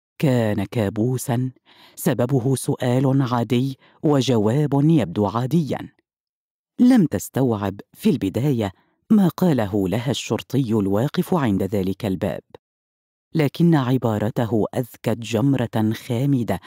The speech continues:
مدفونة في صدرها. أثار فضولها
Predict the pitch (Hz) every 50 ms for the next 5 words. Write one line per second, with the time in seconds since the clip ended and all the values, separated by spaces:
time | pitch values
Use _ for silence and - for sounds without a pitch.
0 | - _ _ _ - 208 196 - - - - - 185 214 233 202 156 110 - 92
1 | 92 90 - 107 101 - - 98 78 - - 82 76 87 - - _ _ _ _
2 | _ _ _ _ _ _ _ _ _ _ _ _ _ _ _ _ _ _ _ -
3 | 202 - - 240 254 240 180 123 - - 101 90 110 123 147 120 107 90 92 92
4 | 82